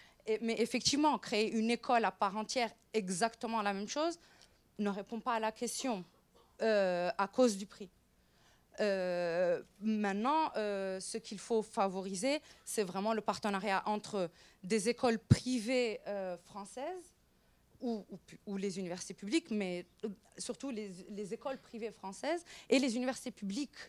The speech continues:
à travers l'A U F, à travers, euh, l'A E F E, à travers un certain nombre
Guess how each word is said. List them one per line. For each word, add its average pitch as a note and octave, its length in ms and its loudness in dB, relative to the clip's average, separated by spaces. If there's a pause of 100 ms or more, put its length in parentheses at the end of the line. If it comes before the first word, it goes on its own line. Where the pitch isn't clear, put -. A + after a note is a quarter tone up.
(580)
à B3+ 120 10
travers G3 400 4
l'A E3+ 120 6
U F#3 120 4
F, C4+ 400 6
à A3 80 6
travers, F#3 540 0
euh, E3+ 260 2
l'A E3+ 160 4
E F3 160 0
F - 160 -6
E, C#4 160 2
à - 80 -4
travers G#3+ 280 -8
un G3 60 -12
certain G3+ 260 -12
nombre F#3 380 -12